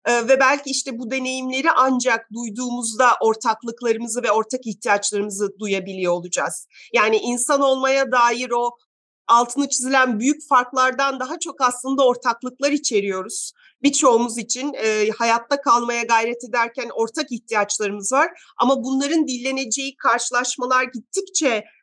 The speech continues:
e, azaldıkça o siyah ve beyaz dünyalarımızda sadece kendi benzerlerimizle beraber, e, var olabilirmişiz gibi düşünüyoruz ama aslında o her beyazlık ya da her siyahlığın içinde de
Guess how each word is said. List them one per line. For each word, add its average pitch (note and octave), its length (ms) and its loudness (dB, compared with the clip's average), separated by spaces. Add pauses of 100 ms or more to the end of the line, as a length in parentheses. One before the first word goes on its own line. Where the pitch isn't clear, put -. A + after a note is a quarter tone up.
e, G#3 200 4
azaldıkça B3 1160 2
o B3 160 0
siyah C4+ 440 0
ve B3 140 0
beyaz B3+ 480 2
dünyalarımızda G#3+ 920 0 (480)
sadece D4 480 2
kendi C4+ 340 -2
benzerlerimizle B3 1040 2
beraber, G3+ 760 0 (360)
e, G#3 260 2
var A3+ 180 6
olabilirmişiz A3+ 640 -2
gibi G3+ 180 -12
düşünüyoruz B3+ 480 4
ama D4 120 4
aslında B3+ 380 2
o B3+ 160 2
her E4+ 220 4
beyazlık A3+ 420 0
ya A3+ 80 -6
da C4+ 100 -6
her C#4+ 160 0
siyahlığın A#3 520 -4
içinde B3 400 -2
de C#4 240 0